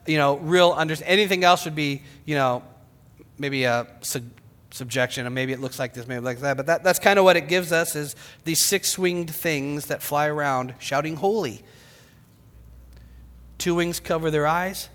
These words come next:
two wings cover their feet. I don't know about the feet, but it does. And then two foot wings fly. And they just shout, "Holy."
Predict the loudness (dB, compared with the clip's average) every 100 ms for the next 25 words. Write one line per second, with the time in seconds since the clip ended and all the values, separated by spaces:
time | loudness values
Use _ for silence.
0 | -20 -20 -20 -16 -6 -4 -2 -2 -6 -4
1 | -2 -2 -4 -6 -8 -8 -12 -14 -8 -6
2 | -6 -8 -8 -8 -8 -10 -12 -8 -6 -6
3 | -8 -6 -4 -6 -6 -6 -4 -6 -6 -6
4 | -8 -8 -8 -8 -8 -10 -8 -10 -12 -20
5 | -20 -20 -20 -20 -20 -20 -20 -20 -20 -20
6 | -20 -20 -20 -20 -20 -12 -4 0 0 0
7 | 0 0 0 -2 -6 -8 -14